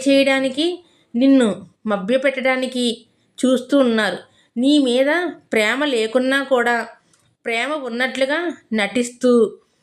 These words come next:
నిన్ను ఎక్కడికక్కడ వారి యొక్క అవసరాలు తీర్చుకోవడానికి ఉపయోగించుకుంటున్నారు. కానీ ఇది ఎలా చెప్పాలి అంటే కనుక, ఇక్కడ నీ కుటుంబంలో అన్నాను అని కదా అని చెప్పి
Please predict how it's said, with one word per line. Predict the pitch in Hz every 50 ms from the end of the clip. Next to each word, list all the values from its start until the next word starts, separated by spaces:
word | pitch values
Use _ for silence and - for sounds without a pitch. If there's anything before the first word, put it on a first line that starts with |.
| _ _ _ _ -
నిన్ను | 240 262 262 254 262 285 339 359
ఎక్కడికక్కడ | 320 269 233 214 214 - - 294 294 311 302 294 262 269 - 285 262 196 - - - _ _ _ _ _ _ _ 220
వారి | 226 233 247 254 262
యొక్క | 262 262 262 262 262 247 233 226 220 220 226 220 - _ _ _ _ -
అవసరాలు | 202 202 214 247 240 240 285 277 294 302 294 254 214 - - - _ _ _
తీర్చుకోవడానికి | - 240 247 247 247 - 277 - 285 277 277 277 269 269 269 269 262 311 381 427 - - _ _ _ -
ఉపయోగించుకుంటున్నారు. | 247 247 254 262 254 247 262 254 233 240 226 240 233 226 208 214 214 214 208 196 190 185 175 - - _ _ _ _ _ _ _ -
కానీ | 233 214 202 208 208 214 214 214 208 202 202 202 - _ _ _ _ -
ఇది | 262 269 269
ఎలా | 269 247 214 208 220 240 254 - 294
చెప్పాలి | 269 262 - - 269 269 277 269 262
అంటే | 247 240 220 - 240 240
కనుక, | 240 247 240 240 233 233 262 277 330 359 330 - - _ _ _ _ _ _ -
ఇక్కడ | 247 247 247 - 285 277 262 247 233 226 233 240 240 240 - - _ _ _ 233
నీ | 254 285 302
కుటుంబంలో | 294 254 - - 262 262 269 277 277 269 277 277 269 - - - - _ -
అన్నాను | 220 214 220 233 240 233 247 262 262
అని | 262 254 247 240
కదా | 240 226 220 226 226
అని | 233 233 233
చెప్పి | 220 226 233 208 202 208 - - 285 330 381 392 - -